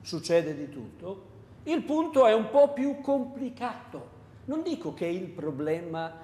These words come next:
della, eh, presenza non esista, dico che il problema è un po' più complicato. Non pensa-, cioè il problema di parlare al vecchio che ha paura perché l'età avanza, le malattie, gli acciacchi e quindi qualsiasi cosa intimorisce,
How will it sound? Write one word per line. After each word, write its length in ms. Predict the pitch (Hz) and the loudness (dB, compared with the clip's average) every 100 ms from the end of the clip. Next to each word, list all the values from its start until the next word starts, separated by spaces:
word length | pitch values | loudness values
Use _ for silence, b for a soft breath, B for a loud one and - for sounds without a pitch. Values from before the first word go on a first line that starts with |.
| B B | B B
della, 920 | 127 170 165 165 151 - 175 147 147 | -4 -2 2 2 0 -2 -6 -4 -4
eh, 60 | 139 | -6
presenza 600 | 147 156 151 165 160 160 | -4 -4 0 -2 -2 -4
non 360 | 135 160 175 156 | -4 -2 -2 -2
esista, 680 | 143 117 120 - - 120 - - - - - - - - - - - | -4 -6 -10 -12 -10 -10 -10 -16 -20 -20 -20 -20 -20 -20 -20 -20 -6
dico 420 | 170 269 233 165 | 0 0 0 -2
che 140 | 160 | -2
il 120 | 147 | -2
problema 580 | - 131 113 123 190 240 - - | -4 -10 -8 -4 -4 -6 -10 -10
è 80 | 285 | -8
un 100 | 285 | -6
po' 160 | 214 | -6
più 180 | - 262 | -6 -4
complicato. 760 | 226 196 311 - 247 233 - - B B | -2 -2 -4 -6 -6 -6 -10 -16 B B
Non 160 | 269 269 | -4 2
pensa-, 400 | 285 - 247 214 | 2 2 0 6
cioè 140 | 254 | 6
il 60 | 247 | 8
problema 440 | 320 240 240 226 | 4 6 4 6
di 140 | 190 170 | 4 4
parlare 480 | 180 190 214 208 | 4 6 4 6
al 100 | 180 | 4
vecchio 600 | 160 190 185 185 160 - - | 2 0 2 2 0 -4 -4
che 120 | 160 | 4
ha 100 | 180 | 4
paura 400 | 185 156 180 175 | 6 4 4 2
perché 340 | 139 135 127 165 | 0 -2 -2 0
l'età 340 | 143 151 160 | 0 2 2
avanza, 520 | 147 135 147 156 151 | 4 2 -4 -6 -6
le 120 | 139 135 | -6 -4
malattie, 480 | 139 139 139 160 | -4 -4 -4 -4
gli 100 | 143 | -4
acciacchi 480 | 127 120 151 156 - | -6 -6 -4 -4 -6
e 80 | 127 | -10
quindi 260 | 151 147 131 | -8 -8 -8
qualsiasi 460 | 135 - 165 127 | -10 -10 -10 -8
cosa 180 | 160 139 | -8 -8
intimorisce, 1000 | 139 143 131 127 143 - 131 - - - | -10 -10 -10 -10 -10 -10 -12 -14 -18 -20